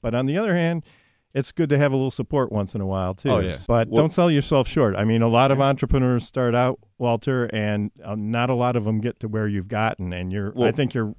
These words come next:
Speaker 1: you're right on the edge
Speaker 2: Oh, yeah.
Speaker 1: of taking off.
Speaker 3: Yeah,
Speaker 2: Yeah.
Speaker 3: what I
Speaker 2: I
Speaker 3: love
Speaker 2: feel the
Speaker 3: about
Speaker 2: same
Speaker 3: it,
Speaker 2: way.
Speaker 3: you know, what I love about it is that he actually got past, again, where we talked about, you know, those,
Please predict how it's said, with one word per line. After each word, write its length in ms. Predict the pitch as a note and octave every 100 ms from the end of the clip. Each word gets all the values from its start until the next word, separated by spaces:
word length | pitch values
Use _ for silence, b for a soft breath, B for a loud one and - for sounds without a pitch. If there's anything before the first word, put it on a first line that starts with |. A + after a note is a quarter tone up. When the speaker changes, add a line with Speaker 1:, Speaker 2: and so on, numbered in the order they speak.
| -
Speaker 1:
you're 160 | B2
right 300 | A2+ A#2+ B2+
on 120 | B2
the 140 | A#2 A#2
edge 400 | A2+ G2+ F#2+ - -
Speaker 2:
Oh, 160 | C3+ C#3
yeah. 160 | A2+
Speaker 1:
of 120 | F#2 F2
taking 340 | G2+ - F#2
off. 280 | D2+ - _
Speaker 3:
Yeah, 120 | G#2+ G#2+
Speaker 2:
Yeah. 60 |
Speaker 3:
what 120 | G#2 A2+
I 60 |
Speaker 2:
I 20 |
Speaker 3:
love 200 | C#3+ G#2
Speaker 2:
feel 80 | A2+
the 60 | C#3
Speaker 3:
about 180 | G2 F#2
Speaker 2:
same 100 | G2
Speaker 3:
it, 20 |
Speaker 2:
way. 220 | F#2+ F#2
Speaker 3:
you 100 | G#2
know, 80 | F#2+ -
what 140 | A#2
I 40 |
love 220 | E3+ A#2 F2+
about 280 | E2+ F2
it 20 | E2+
is 100 | E2
that 180 | F2
he 120 | F2+ F#2
actually 400 | G#2 - F#2+ E2+
got 240 | F#2+ F#2+
past, 380 | - G2 F#2 -
again, 340 | D2+ F#2 F#2
where 80 | F2+
we 140 | F2 -
talked 260 | F#2 F2
about, 300 | F2 F2+ E2+ -
you 80 |
know, 120 | E2+ E2
those, 200 | D#2